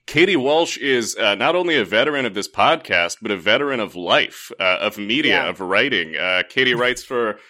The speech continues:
Speaker 1: myriad publications, is the co-host of Miami Nice, and is one of my favorite film critics alive. Katie, thanks so
Speaker 2: Aw,
Speaker 1: much for coming back.
Speaker 2: Thomas. <laughs> That's so nice of you to say. Um,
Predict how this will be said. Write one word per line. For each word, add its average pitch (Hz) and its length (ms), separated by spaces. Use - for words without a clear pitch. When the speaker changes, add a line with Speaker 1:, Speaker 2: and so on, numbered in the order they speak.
Speaker 1:
myriad 131 480
publications, 120 840
is 98 100
the 104 80
co-host 117 520
of 107 80
Miami 101 360
Nice, 98 440
and 107 120
is 92 100
one 110 140
of 101 100
my 104 160
favorite 123 420
film 131 300
critics 82 520
alive. 110 560
Katie, 143 440
thanks 359 280
so 339 60
Speaker 2:
Aw, 427 60
Speaker 1:
much 302 160
for 403 100
coming 359 300
back. - 340
Speaker 2:
Thomas. - 520
<laughs> - 40
That's - 260
so 294 220
nice 269 320
of 240 120
you 220 120
to 180 80
say. 175 540
Um, 180 440